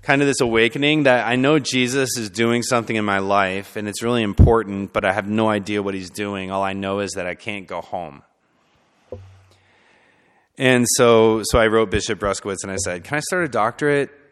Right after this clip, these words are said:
Which was my, like, sly way of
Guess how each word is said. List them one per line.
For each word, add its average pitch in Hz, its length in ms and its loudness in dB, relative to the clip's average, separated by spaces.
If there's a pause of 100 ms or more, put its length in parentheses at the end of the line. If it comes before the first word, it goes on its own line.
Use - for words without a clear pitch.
(420)
Which 107 240 -10
was 107 160 -2
my, 101 240 -2
like, 92 300 -4
sly 101 480 2
way 101 240 2
of 98 100 -2